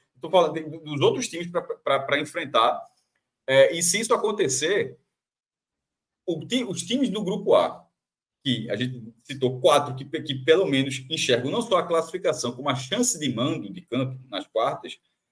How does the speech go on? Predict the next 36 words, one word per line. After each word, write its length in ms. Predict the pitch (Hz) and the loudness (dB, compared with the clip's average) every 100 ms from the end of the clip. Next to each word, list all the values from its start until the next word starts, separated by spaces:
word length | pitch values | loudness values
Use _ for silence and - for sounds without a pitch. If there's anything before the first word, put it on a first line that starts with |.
| _ | _
de 100 | 196 | -8
ter 160 | 214 214 | 4 4
uma 180 | 220 220 | 4 2
possibilidade 720 | 208 220 202 139 131 139 - | 0 0 -2 4 6 4 0
não 300 | 202 262 311 | 2 4 4
desprezível, 680 | 277 - 170 127 143 190 196 | 2 4 4 4 0 0 2
vou 120 | 156 | 2
até 120 | 151 | 2
dizer 180 | 240 254 | 2 2
isso, 120 | 131 | 0
tô 80 | 156 | 0
dizendo, 180 | 127 156 | 0 4
"Ah, 120 | 139 | 4
vai 120 | 139 | 4
acontecer 240 | 127 151 139 | 0 -2 -2
isso", 80 | 113 | -2
não, 80 | |
tô 60 | 113 | -2
dizendo, 220 | 117 123 | -2 -2
uma 80 | 123 | -2
possibilidade 420 | 139 131 113 110 | -2 -2 -2 -2
não 160 | 156 262 | 2 0
desprezível 720 | 269 - 170 127 123 135 175 - _ _ _ - | 0 0 0 0 -4 -4 -8 -10 _ _ _ -6
de 100 | 269 | 0
ter 120 | - | 8
o 140 | 247 226 | 8 8
mando, 180 | 202 202 | -2 -4
porque 220 | 147 170 | 2 4
aí 100 | 165 | 4
seria 300 | - 160 147 | 6 6 8
ou 100 | 196 | 6
contra 220 | 233 214 | 2 4
a 40 | |
Bahia 300 | 180 165 185 | 4 6 4
ou 100 | 220 | 2
contra 400 | 208 208 208 208 | 0 -2 0 -2